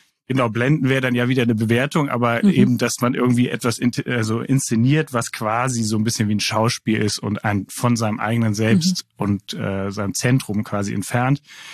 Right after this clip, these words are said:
Speaker 1: Das Spannende ist aber, dass uns ja nicht immer alles bewusst ist und deswegen müssen wir dann eben nach und nach rausfinden, was das eigentlich ist, weil wir ja irgendwie in die Welt gesetzt werden. Dann gibt's sozialisatorische Themen,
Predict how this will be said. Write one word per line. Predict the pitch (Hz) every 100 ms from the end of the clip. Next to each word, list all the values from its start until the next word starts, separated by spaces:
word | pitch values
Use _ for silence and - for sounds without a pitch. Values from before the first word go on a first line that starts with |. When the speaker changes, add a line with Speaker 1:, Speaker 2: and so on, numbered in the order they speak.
| - -
Speaker 1:
Das | 107
Spannende | - 117 131
ist | 120
aber, | - 113
dass | 117
uns | 120 -
ja |
nicht | 110 113
immer | 107 101
alles | 104 - - -
bewusst | 101 120 123 -
ist | 110 95 -
und | 98
deswegen | 101 - 110
müssen | 107 - 104
wir |
dann | 101 95
eben | 104 101
nach | 101 107
und | 113
nach | 101 98 104
rausfinden, | 110 - 113 -
was | 98 -
das | 104 -
eigentlich | 98 95
ist, | 143 143 -
weil | 98 95
wir | 95
ja | 95
irgendwie | 104 101 98
in | 104
die | 95
Welt | 113 131 -
gesetzt | 104 104 98 -
werden. | 98 95 90
Dann | 95
gibt's | 95 92 -
sozialisatorische | 107 95 107 101 101 95 131 127 120 107
Themen, | 123 117